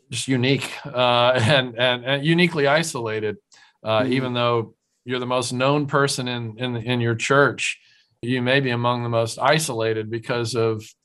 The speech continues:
Speaker 1: of that, you know, sort of natural barrier dynamic that, that happens be-, between, you know, pastor congregant. And,
Speaker 2: Sure.
Speaker 1: and, uh, as hard as you work to,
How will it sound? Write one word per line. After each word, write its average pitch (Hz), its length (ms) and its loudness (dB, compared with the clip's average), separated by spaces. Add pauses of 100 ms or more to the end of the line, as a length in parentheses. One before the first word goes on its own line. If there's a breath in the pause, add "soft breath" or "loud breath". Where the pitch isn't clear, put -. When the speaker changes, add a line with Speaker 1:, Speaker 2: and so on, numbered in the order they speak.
(180)
Speaker 1:
of 113 160 -2
that, 117 340 4 (220)
you 135 120 -6
know, 120 180 -2
sort 123 240 -4
of 117 260 -2
natural 123 800 0 (640 soft breath)
barrier 131 640 6 (140)
dynamic 117 720 0
that, 113 220 -2
that 117 120 -4
happens 127 480 0
be-, 113 120 -10 (380)
between, 117 520 -4 (220)
you 123 100 -4
know, 107 160 2
pastor 117 460 2
congregant. 104 680 -4
And, 110 380 -4
Speaker 2:
Sure. 110 100 -2
Speaker 1:
and, 107 380 -2 (580 soft breath)
uh, 113 60 -10
as 113 360 -4
hard 139 300 6
as 123 160 2
you 117 140 0
work 120 460 2
to, 107 340 -2